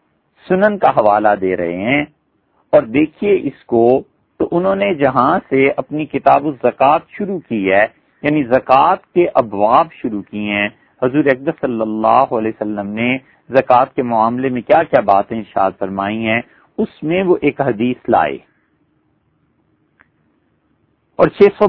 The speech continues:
باسٹھ نمبر ہے اس حدیث کا، جو ترمذی عام طور پہ اب چھپ رہی ہے، اور اس میں نمبر بھی احادیث کے لگے ہوئے ہیں۔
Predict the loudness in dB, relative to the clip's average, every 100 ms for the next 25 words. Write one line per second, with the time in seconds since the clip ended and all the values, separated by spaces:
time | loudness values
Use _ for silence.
0 | 2 2 0 -2 -4 -4 -6 -4 -2 0
1 | 0 2 2 2 0 -2 -4 0 0 0
2 | -2 -2 2 2 2 -2 _ _ _ _
3 | 2 2 4 2 2 0 2 2 0 -6
4 | _ _ 2 2 0 2 2 2 -2 0
5 | 0 0 -2 -2 -2 -2 2 2 0 -4
6 | _ _ 0 2 -4 -2 -2 -2 0 0
7 | 0 -2 0 0 2 0 0 -4 -2 -2
8 | -2 2 2 2 2 2